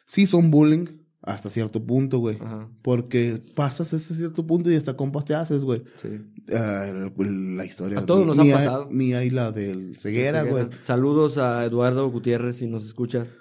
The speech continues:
Speaker 2: Los
Speaker 1: Ey.
Speaker 2: tienes que escuchar, puto ciego.
Speaker 1: <laughs> Y, y nos hicimos compas, pero hay, hay casos de privadas, güey,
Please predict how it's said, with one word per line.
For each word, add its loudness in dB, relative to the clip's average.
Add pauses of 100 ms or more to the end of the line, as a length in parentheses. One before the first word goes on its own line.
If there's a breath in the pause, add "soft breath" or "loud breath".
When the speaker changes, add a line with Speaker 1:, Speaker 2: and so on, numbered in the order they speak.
(220 soft breath)
Speaker 2:
Los -4
Speaker 1:
Ey. -2
Speaker 2:
tienes 4
que 4
escuchar, 0
puto -8
ciego. -8
Speaker 1:
<laughs> -10
Y, 4
y 8
nos 4
hicimos 0
compas, 0
pero 2
hay, 2
hay -4 (680)
casos -2
de -6
privadas, -4
güey, -4